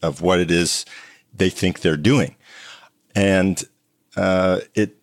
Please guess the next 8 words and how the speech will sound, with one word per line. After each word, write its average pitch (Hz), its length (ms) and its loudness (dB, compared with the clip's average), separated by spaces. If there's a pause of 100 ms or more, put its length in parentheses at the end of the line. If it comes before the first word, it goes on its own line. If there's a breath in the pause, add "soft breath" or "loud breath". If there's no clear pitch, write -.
(120)
it 95 120 -2
reminded 95 640 2
me 82 180 2
a 80 60 2
great 82 360 0
deal 82 540 0 (140)
of, 80 500 0
um, 80 540 0